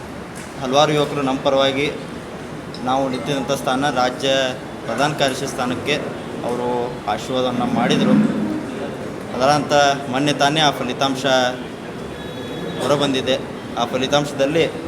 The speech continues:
ನಮಗೆ ಸುಮಾರು ಒಂದು ಲಕ್ಷ ಎಂಬತ್ತು ಸಾವಿರ ಮತಗಳ ಕೊಡೋ ಮುಖಾಂತರ ರಾಜ್ಯಾದ್ಯಂತ ಎಲ್ಲ ಯುವ ಕಾಂಗ್ರೆಸ್ಸದ ಕಾರ್ಯಕರ್ತರು ನಮಗೆ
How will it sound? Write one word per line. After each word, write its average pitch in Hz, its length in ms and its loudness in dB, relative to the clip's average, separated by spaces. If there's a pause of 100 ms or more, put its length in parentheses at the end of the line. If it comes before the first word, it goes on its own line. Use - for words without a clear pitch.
(340)
ನಮಗೆ 131 320 2
ಸುಮಾರು 131 560 0 (1300)
ಒಂದು 143 200 2
ಲಕ್ಷ 135 240 2
ಎಂಬತ್ತು 143 460 2
ಸಾವಿರ 143 220 6 (720)
ಮತಗಳ 135 280 0 (680)
ಕೊಡೋ 127 180 0
ಮುಖಾಂತರ 135 460 2 (680)
ರಾಜ್ಯಾದ್ಯಂತ 135 500 0
ಎಲ್ಲ 131 260 2 (920)
ಯುವ 131 140 2
ಕಾಂಗ್ರೆಸ್ಸದ 127 920 0 (220)
ಕಾರ್ಯಕರ್ತರು 127 520 0
ನಮಗೆ 123 380 -2